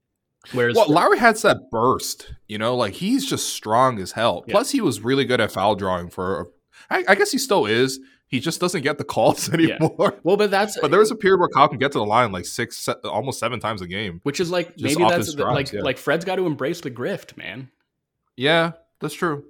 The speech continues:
Speaker 1: And, you know,
Speaker 2: But
Speaker 1: to
Speaker 2: if he doesn't get the calls, then, uh, we're just gonna be complaining. We're like, "Why the hell did you do that?" <laughs>
Speaker 1: Yeah, fair enough. But I think,
Speaker 2: Yeah.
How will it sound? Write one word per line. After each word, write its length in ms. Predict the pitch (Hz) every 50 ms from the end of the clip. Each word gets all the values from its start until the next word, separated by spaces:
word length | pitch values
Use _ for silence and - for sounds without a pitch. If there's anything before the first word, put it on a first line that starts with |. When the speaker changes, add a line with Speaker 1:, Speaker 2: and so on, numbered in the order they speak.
| _ _ _ _ _ _ _ _
Speaker 1:
And, 180 | - 160 175 165
you 160 | - 185 196 185
know, 80 | 160
Speaker 2:
But 80 | 139 127
Speaker 1:
to 60 | 135
Speaker 2:
if 60 | 135
he 60 | 147
doesn't 200 | 143 165 165 185
get 120 | 170 165 -
the 80 | 165
calls, 340 | 139 - 165 165 147 127 113
then, 160 | - 123 123
uh, 100 | 127 107
we're 260 | 110 104 110 110 117 120
just 180 | 113 127 131
gonna 120 | - 147 131
be 60 | 135
complaining. 440 | 135 143 113 - 131 135 135 117 107
We're 100 | 98 104
like, 160 | 107 107 107 104
"Why 260 | 123 120 117 117 135
the 120 | 123 120 113
hell 200 | - 131 135 131
did 160 | 117 113 113
you 60 | 113
do 180 | 98 120 123 -
that?" 680 | - - 117 101 - - - - - - - - - -
<laughs> 60 | - _ _ _ _ _ _ 131
Speaker 1:
Yeah, 200 | 127 107 92 92
fair 280 | - - 143 139 135
enough. 340 | 120 107 101 92 87 - - _
But 100 | 131 127
I 140 | 127 135 127
think, 540 | - - 151 147 139 143 - - - - _ _ _ _
Speaker 2:
Yeah. 180 | 113 113 110 110